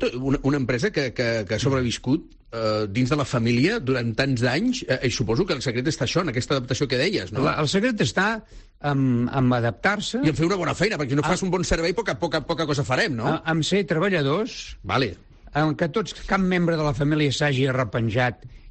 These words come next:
Speaker 2: tot lo contrari, tots, eh, han aportat, han posat el seu, eh, el seu,
Speaker 1: Granet
Speaker 2: la
Speaker 1: de
Speaker 2: seva
Speaker 1: sorra.
Speaker 2: voluntat, el seu granet de sorra.
Speaker 1: Sí.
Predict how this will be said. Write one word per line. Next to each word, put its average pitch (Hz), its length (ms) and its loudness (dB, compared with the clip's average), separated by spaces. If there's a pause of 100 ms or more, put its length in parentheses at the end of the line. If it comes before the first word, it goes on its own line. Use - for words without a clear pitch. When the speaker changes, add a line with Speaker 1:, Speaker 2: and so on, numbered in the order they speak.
(160)
Speaker 2:
tot 143 120 2
lo 139 140 0
contrari, 123 560 0 (240)
tots, - 480 -4
eh, 113 100 -10
han 135 420 2
aportat, 123 640 0 (440)
han 131 160 0
posat 127 340 0
el 113 120 -2
seu, 123 260 0 (400)
eh, 107 380 0
el 107 40 0
seu, 120 320 2
Speaker 1:
Granet 123 120 2
Speaker 2:
la 120 40 2
Speaker 1:
de 135 80 2
Speaker 2:
seva 143 140 0
Speaker 1:
sorra. 127 160 0
Speaker 2:
voluntat, 123 240 0
el 170 60 -4
seu 160 180 0
granet 131 260 0
de 113 140 0
sorra. 165 340 0
Speaker 1:
Sí. 123 200 0